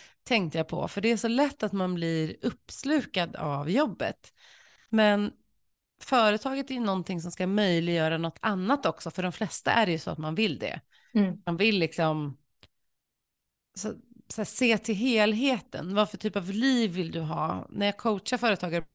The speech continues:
Speaker 1: brukar jag inte bara fråga om företaget, utan så här, vi tar in hela perspektivet. Vad, vad vill jag leva för typ av liv?
Speaker 2: Mm.
Speaker 1: Vad vill jag göra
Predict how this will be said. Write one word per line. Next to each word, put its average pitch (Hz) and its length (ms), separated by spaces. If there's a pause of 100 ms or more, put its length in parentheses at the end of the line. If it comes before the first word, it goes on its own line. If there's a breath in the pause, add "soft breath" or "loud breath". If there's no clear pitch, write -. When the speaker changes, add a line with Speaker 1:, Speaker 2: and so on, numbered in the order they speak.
Speaker 1:
brukar 170 240
jag 165 40
inte 160 140
bara 160 320
fråga 160 240
om 156 60
företaget, 165 640
utan 160 300 (500 soft breath)
så - 120
här, 165 40
vi 170 60
tar 190 160
in 175 200
hela 165 260
perspektivet. - 880
Vad, 185 280
vad 190 140
vill 226 180
jag 202 140
leva 175 340
för 170 80
typ 175 200
av 170 100
liv? 185 440
Speaker 2:
Mm. - 640
Speaker 1:
Vad 247 200
vill 214 120
jag 208 100
göra 196 440